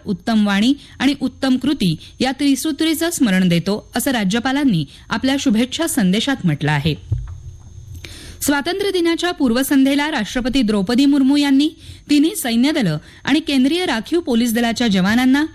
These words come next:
एकशे सत्तावीस शौर्य पुरस्कार जाहीर केले. तसंच दोनशे नव्वद जणांचा विशेष गौरव केला. यात चार कीर्तीचक्र, पंधरा वीरचक्र, सोळा शौर्यचक्र,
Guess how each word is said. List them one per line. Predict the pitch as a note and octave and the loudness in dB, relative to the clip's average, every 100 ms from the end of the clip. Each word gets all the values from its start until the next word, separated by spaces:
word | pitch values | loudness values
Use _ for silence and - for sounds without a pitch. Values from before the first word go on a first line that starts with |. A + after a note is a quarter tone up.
| - - - | -12 -20 -6
एकशे | C#4 - F#4 | -4 -2 -2
सत्तावीस | C#4+ - C#4 D4+ E4 | -4 -4 -4 -2 -2
शौर्य | C#4+ B3+ F4 | -2 0 0
पुरस्कार | D4 F#3+ F3+ A#3 A3+ | 0 -2 -2 -2 0
जाहीर | G3 F3 E3+ | 0 2 0
केले. | E3+ C#3+ - - - - A#3+ | 0 -2 -6 -16 -20 -6 -4
तसंच | B3+ E4+ - - - | -2 -4 -6 -16 -4
दोनशे | C4+ C#4 D#4 | 0 0 0
नव्वद | F4+ C4 D4 F4+ | 0 0 0 -2
जणांचा | B3+ G#3+ C4 C4+ D#3+ - | 0 2 2 2 -2 -2
विशेष | G#3 C4+ D#4+ D#4+ A#3+ | 0 0 0 -2 0
गौरव | G3+ G3+ A#3 A#3+ | 0 2 0 0
केला. | D3 C#3+ D#3+ - - - - - - - | 0 -2 -4 -10 -20 -20 -20 -20 -4 0
यात | C4+ D#4+ - | 0 0 -4
चार | C#4+ B3 G#3+ | -4 -4 -2
कीर्तीचक्र, | A#3+ G3 C#4 C#4+ D4 D4 E4 - - - | -2 0 0 0 0 -2 -4 -14 -8 0
पंधरा | C4+ C4+ D#4+ | 2 2 0
वीरचक्र, | G#3+ C#4+ D#4+ G#3 F#3+ E3 E3+ - - | -2 0 0 -2 0 -2 -4 -16 -8
सोळा | - B3 C4+ | -2 0 0
शौर्यचक्र, | C#4 G#3 A#3 C#4+ D4 C#4 C#4 | -2 0 2 0 0 0 0